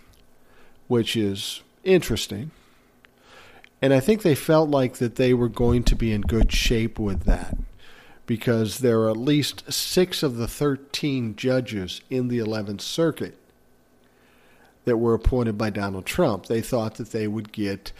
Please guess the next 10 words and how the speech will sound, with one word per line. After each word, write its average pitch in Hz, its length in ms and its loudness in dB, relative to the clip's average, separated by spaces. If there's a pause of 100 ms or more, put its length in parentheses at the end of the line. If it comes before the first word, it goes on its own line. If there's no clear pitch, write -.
(360)
uh, 101 320 -6 (160)
something 110 500 -2
akin 110 540 -4
to 113 120 -4
what 107 180 -4
they're 107 120 0
getting 107 360 -2
with 107 160 -2
Aileen 110 520 0
Cannon, 101 640 -2